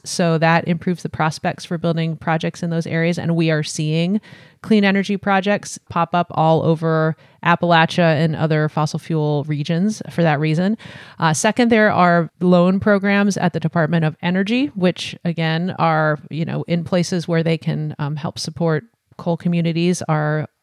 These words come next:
uh, available. And then last but not least, the, uh, U S Department of Agriculture has a large program for rural electric co-ops, which still own a lot of the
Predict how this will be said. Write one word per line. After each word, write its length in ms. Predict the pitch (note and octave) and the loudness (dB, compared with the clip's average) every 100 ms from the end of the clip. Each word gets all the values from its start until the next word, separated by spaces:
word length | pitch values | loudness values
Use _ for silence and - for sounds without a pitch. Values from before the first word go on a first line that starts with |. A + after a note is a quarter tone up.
| _ | _
uh, 240 | D#3+ - - | -4 -4 -2
available. 560 | D#3+ F3 F3 F3+ F#3 F#3 | 0 2 2 2 2 2
And 200 | F3 F#3 | 2 2
then 100 | F3+ | 4
last 280 | F3 F3+ - | 4 4 2
but 80 | |
not 180 | F3 E3+ | 0 0
least, 400 | E3+ E3+ - - | 0 0 -2 -6
the, 340 | D#3+ D#3 D3+ - - - - - _ _ - - - | -2 0 0 -2 -12 -20 -20 -20 _ _ -20 -10 0
uh, 100 | E3+ | 2
U 220 | F3 G#3 | 4 4
S 120 | G#3+ | 4
Department 380 | G3 G3 F3 F3+ | 0 -4 0 0
of 60 | D#3+ | 0
Agriculture 760 | F#3 F#3+ G3+ F3+ E3 E3 D#3+ | -2 -2 -2 -2 -2 0 0
has 340 | D3+ D#3+ D3+ - | 0 0 -2 -2
a 100 | E3 | -2
large 640 | D#3+ E3+ E3+ F3 F3 E3 - | 2 4 4 4 2 -2 -2
program 720 | F3+ E3 E3+ E3 D#3 D#3 D3 _ | 0 2 2 2 2 -2 -6 _
for 500 | - E3+ E3+ E3 D#3+ G#3+ | 0 2 4 2 2 -2
rural 540 | D#3+ D#3+ G3 G3+ G3 F#3 | -6 0 2 4 4 2
electric 440 | E3+ F#3 F3 - | 0 0 -2 -6
co-ops, 520 | - C3+ A2 - - | -6 -6 -6 -8 -8
which 380 | E3 D#3 - - _ - | -4 -4 -6 -14 _ -16
still 520 | - - G3+ F#3+ F#3 F3 | -10 -2 2 2 2 2
own 380 | F3 E3 D#3 - | 2 2 -2 -2
a 100 | E3 | -2
lot 280 | E3 E3 E3 | 2 4 2
of 140 | |
the 100 | D#3 | 0